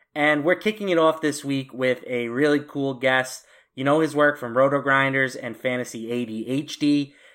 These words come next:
He designs some of the coolest apps in the business. Uh, I was particularly a big fan of the Scott Fishbowl app. And he's also been enjo-, uh, been known to enjoy a nice beer with some barbecue.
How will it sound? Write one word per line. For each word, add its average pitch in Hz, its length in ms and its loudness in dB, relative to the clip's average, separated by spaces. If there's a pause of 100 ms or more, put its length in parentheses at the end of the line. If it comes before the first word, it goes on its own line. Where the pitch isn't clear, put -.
(120)
He 139 220 -2
designs 135 600 0
some 131 240 0
of 127 80 2
the 127 80 -2
coolest 147 400 0
apps 139 300 4
in 123 60 -6
the 110 80 -6
business. 143 640 0
Uh, 110 260 -2
I 123 140 4
was 131 160 2
particularly 127 720 -2
a 123 40 0
big 117 200 -2
fan 123 220 2
of 107 100 -4
the 107 80 -10
Scott 113 340 0
Fishbowl 147 480 2
app. 165 280 2 (680)
And 139 440 4
he's 165 200 -2
also 196 280 4
been 185 260 2
enjo-, 180 420 0
uh, 170 260 6
been 180 180 4
known 190 200 4
to 190 140 0
enjoy 175 340 6
a 156 60 4
nice 151 300 2
beer 139 360 4
with 117 140 0
some 113 160 -8
barbecue. 110 580 0